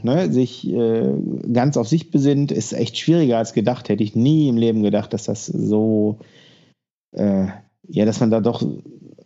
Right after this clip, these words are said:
so stark mit beschäftigt ist und sich wirklich da darauf konzentrieren muss, ne? Also meditieren ist halt, äh, hört sich alles so schön an, einfach loszulassen. Aber da musst du erst mal hinkommen, ne?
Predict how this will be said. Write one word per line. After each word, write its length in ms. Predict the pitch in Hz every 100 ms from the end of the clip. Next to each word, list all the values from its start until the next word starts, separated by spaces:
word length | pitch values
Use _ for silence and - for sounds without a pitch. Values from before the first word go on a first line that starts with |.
| - 320 - -
so 280 | 120 113 165
stark 260 | 160 156 143
mit 80 |
beschäftigt 480 | 143 135 190 - 110
ist 60 | 120
und 100 | 113
sich 220 | 117 113
wirklich 240 | 131 131
da 160 | 127 120
darauf 180 | 113 117
konzentrieren 640 | 131 110 120 - 175 131
muss, 320 | 101 104 - -
ne? 280 | 147 175 -
Also 200 | - 107
meditieren 540 | 107 117 117 131 151
ist 180 | - -
halt, 500 | 135 135 135 139 - - - - - - - - -
äh, 340 | 95 104 -
hört 140 | 107 110
sich 100 | 117
alles 140 | 113
so 80 | 113
schön 200 | 110 110
an, 140 | 110
einfach 220 | 151 131 107
loszulassen. 720 | 107 123 - 147 - 190 196 - - - - - - - _ _ _ _ _
Aber 140 | 131 131
da 80 |
musst 180 | 139 151
du 40 | 185
erst 140 | -
mal 100 | 135
hinkommen, 460 | 135 143 95 85 80
ne? 200 | - 120